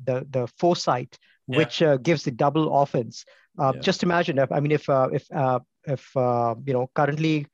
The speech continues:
Speaker 1: Qui-Gon Jinn is passing, uh, twenty, thirty K, that instantly becomes sixty K if Hoda is there to, uh, if, if a Hermit, uh, not Hermit Yoda, but G M Y is there to constantly give, keep the foresight up.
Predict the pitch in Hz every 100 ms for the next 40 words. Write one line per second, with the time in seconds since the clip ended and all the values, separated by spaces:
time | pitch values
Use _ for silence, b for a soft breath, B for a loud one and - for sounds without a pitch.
0 | - 151 147 147 143 156 139 - 139 135
1 | - 139 139 b b b b - 135 127
2 | 123 - _ _ _ - 160 165 170 156
3 | 147 - 180 131 - _ - 160 185 170
4 | - 185 180 156 160 - 202 - 180 -
5 | 196 165 - 87 - 160 160 151 123 151
6 | 143 147 135 131 160 - 147 143 131 151
7 | 147 170 160 131 - 123 127 120 117 123
8 | 113 - 117 117 160 151 156 156 120 151
9 | 147 143 127 B B - 160 - 165 160
10 | 151 - - 175 156 165 151 143 147 127
11 | - 151 -